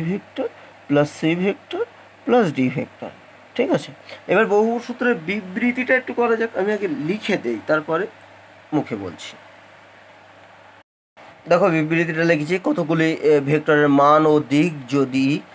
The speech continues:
একটি বহুভুজের ক্রম অনুসারে গৃহীত বাহুগুলি দ্বারা প্রকাশ করা হয় তবে বিপরীত ক্রমে গৃহীত অন্তিম বাহুটি ওই ভেক্টরগুলির লব্ধির মান ও দিক নির্দেশ করবে। ঠিক আছে, এটা বিবৃতি গেল।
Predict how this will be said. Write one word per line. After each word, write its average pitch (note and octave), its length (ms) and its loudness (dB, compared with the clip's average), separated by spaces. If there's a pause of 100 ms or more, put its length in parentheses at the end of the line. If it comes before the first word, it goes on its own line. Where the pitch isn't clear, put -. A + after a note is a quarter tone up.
(360)
একটি D3+ 320 0
বহুভুজের D#3+ 680 0
ক্রম D3+ 320 0
অনুসারে D#3+ 480 0
গৃহীত C#3+ 380 -2
বাহুগুলি C#3+ 600 2
দ্বারা C#3 220 2
প্রকাশ C3 420 -2
করা C#3 280 4
হয় A#2+ 480 4 (380)
তবে C#3+ 260 4
বিপরীত E3+ 520 0
ক্রমে D#3+ 300 2
গৃহীত D3+ 360 0
অন্তিম D#3 720 0
বাহুটি C#3 640 0 (380)
ওই D#3 300 2
ভেক্টরগুলির D3+ 680 0
লব্ধির C3+ 480 0
মান C3+ 320 2
ও D3 120 0
দিক B2 240 -8
নির্দেশ - 360 -10
করবে। - 300 -10 (540)
ঠিক D#3+ 120 -2
আছে, - 180 -2 (280)
এটা C#3 160 -2
বিবৃতি C#3+ 440 -4
গেল। C#3 160 -4